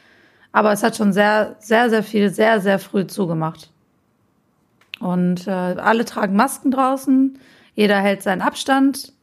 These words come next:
Ähm, aber ich kann natürlich auch nur von meiner Stadt sprechen. Es gibt ja wahrscheinlich auch noch, also jeden, überall sieht's anders aus, ne?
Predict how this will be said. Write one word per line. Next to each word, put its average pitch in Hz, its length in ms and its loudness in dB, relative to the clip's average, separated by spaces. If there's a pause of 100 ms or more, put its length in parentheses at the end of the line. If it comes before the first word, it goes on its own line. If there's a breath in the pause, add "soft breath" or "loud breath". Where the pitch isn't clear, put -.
(440)
Ähm, 190 400 -2
aber 190 140 2
ich 185 80 -2
kann 226 100 2
natürlich 214 300 2
auch 196 40 2
nur 202 120 2
von 196 160 -4
meiner 196 200 2
Stadt 185 220 -8
sprechen. 202 460 -4
Es 175 160 -10
gibt 170 160 -14
ja 180 80 -4
wahrscheinlich 175 500 -4
auch 170 60 -4
noch, 170 180 -8 (880 soft breath)
also 175 160 -2
jeden, 170 280 0
überall 180 320 2
sieht's 156 180 -4
anders 165 300 -2
aus, 160 200 -6
ne? 185 200 -2